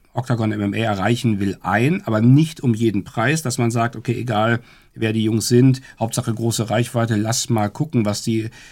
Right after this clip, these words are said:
da im, im Octagon anstellen. Das wird nicht passieren, sondern, ähm, da muss man eben schauen, wer sind die, passen die sozusagen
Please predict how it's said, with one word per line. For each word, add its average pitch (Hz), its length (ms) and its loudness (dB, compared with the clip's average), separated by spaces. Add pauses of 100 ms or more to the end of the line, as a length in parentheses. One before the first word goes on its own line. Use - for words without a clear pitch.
(120)
da 107 160 2
im, 107 240 -2
im 104 180 -4
Octagon 104 440 -2
anstellen. 98 320 -2
Das 104 160 -2
wird 127 100 2
nicht 120 160 2
passieren, 131 560 2 (180)
sondern, 107 400 -2
ähm, 101 380 0
da 87 80 -6
muss 107 200 -2
man 107 100 0
eben 101 120 -2
schauen, 107 480 0 (380)
wer 113 400 2
sind 123 340 4
die, 117 240 4 (140)
passen 110 440 0
die 107 360 0 (260)
sozusagen 101 640 -2